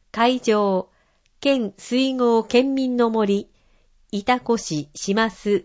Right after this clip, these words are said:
三千七十二の八十三。参加者、約二百人。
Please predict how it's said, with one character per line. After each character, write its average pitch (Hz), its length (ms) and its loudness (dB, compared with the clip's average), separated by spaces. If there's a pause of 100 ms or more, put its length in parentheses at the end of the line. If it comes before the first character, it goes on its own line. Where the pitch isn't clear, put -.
三 262 320 -2
千 240 260 0
七 214 280 0
十 175 240 2
二 185 160 -2
の 156 140 0
八 165 320 -2
十 185 240 0
三。 160 420 -6 (1120)
参 277 320 0
加 262 180 -2
者、 139 360 -4 (260)
約 233 320 0
二 180 160 2
百 254 320 -2
人。 139 360 -2